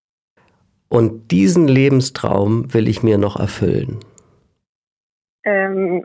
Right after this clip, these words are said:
Speaker 2: <laughs> gute Frage. Ich, ähm, würde gerne wieder mehr reisen und, ähm, dann irgendwann auch mal einfach mich niederlassen im ländlichen Bereich,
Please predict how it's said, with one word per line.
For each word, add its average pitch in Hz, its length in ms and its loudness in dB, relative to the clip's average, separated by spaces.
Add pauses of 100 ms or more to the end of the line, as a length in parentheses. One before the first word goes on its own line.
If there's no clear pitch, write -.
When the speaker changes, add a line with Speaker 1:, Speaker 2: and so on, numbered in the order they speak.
(120)
Speaker 2:
<laughs> - 1160 -2
gute 240 320 0 (160)
Frage. 202 340 -2 (1000)
Ich, 269 180 0 (100)
ähm, 208 540 2 (440)
würde 214 360 2
gerne 196 600 0 (140)
wieder 202 260 0
mehr 175 200 2
reisen 262 420 0 (460)
und, 196 540 0 (140)
ähm, 180 540 -6 (680)
dann 208 320 0
irgendwann 196 540 0
auch 190 280 -2
mal 180 420 -2 (800)
einfach 185 520 -4
mich 196 180 -2
niederlassen 233 800 2 (420)
im 190 160 0
ländlichen 240 480 0
Bereich, 202 460 0